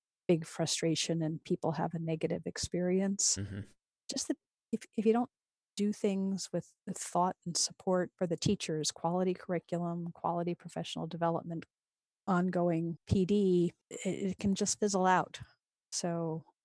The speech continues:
Speaker 1: yeah, I kinda worry that a lot of people are pushing forward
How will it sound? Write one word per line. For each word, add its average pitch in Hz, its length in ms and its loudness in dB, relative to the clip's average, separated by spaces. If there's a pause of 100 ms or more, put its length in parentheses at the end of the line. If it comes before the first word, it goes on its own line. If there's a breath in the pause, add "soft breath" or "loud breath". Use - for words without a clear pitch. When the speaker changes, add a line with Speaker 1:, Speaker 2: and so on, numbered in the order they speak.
Speaker 1:
yeah, 180 100 -4
I 170 60 -6
kinda 180 320 0
worry 180 400 2
that 165 120 -2
a 165 60 -2
lot 175 240 2
of - 80 -8
people 175 400 -2
are 165 300 -2 (560)
pushing 180 320 -2
forward 185 560 2